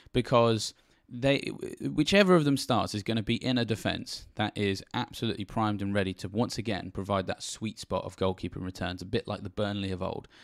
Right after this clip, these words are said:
Lots of shots conceded, but limiting the quality of those shots so that the save percentage is gonna be strong, the volume of saves is gonna be high.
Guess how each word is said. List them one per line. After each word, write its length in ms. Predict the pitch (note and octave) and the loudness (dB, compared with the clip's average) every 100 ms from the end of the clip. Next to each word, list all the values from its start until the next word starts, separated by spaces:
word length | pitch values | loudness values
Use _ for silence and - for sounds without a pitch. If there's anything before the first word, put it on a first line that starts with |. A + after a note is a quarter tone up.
| - - | -20 -4
Lots 260 | G2 - | -4 -2
of 80 | F#2 | -4
shots 280 | - A2 - | 2 2 2
conceded, 580 | G2 - G#2 F#2+ G2 - - - | -4 0 0 2 0 -2 -14 -18
but 120 | - | -10
limiting 440 | - A2 A#2+ A#2 | -2 0 0 0
the 80 | G#2 | -4
quality 360 | - A2+ G#2+ G2 | 4 4 4 0
of 60 | |
those 200 | F#2 F#2+ | 2 0
shots 420 | - G2+ - - - _ _ _ _ | 0 -4 -4 -8 -20 _ _ _ _
so 220 | - F#2+ | -4 -2
that 120 | F2+ | -2
the 60 | G2 | -8
save 380 | - A2+ A2 - | 0 2 2 -2
percentage 640 | - G2+ G2 G2+ F2+ - - - | -4 -4 -4 -4 -6 -8 -16 -10
is 140 | F#2 | -4
gonna 160 | A2 G2 | -4 -4
be 100 | G2+ | -8
strong, 480 | - - A2 G#2+ A2 - - - | -6 0 2 2 -4 -12 -20 -14
the 300 | G#2 G2 G2 - | -4 -4 -4 -8
volume 520 | F#2+ G2+ A#2 A2+ G#2+ | -2 2 4 4 2
of 100 | G2 | 0
saves 340 | - G2 G2 | 0 -2 -2
is 100 | G2 | -6
gonna 160 | G2+ F#2+ | -8 -8
be 120 | - | -8
high. 460 | F#2+ G2+ G2 G2 | -6 0 2 2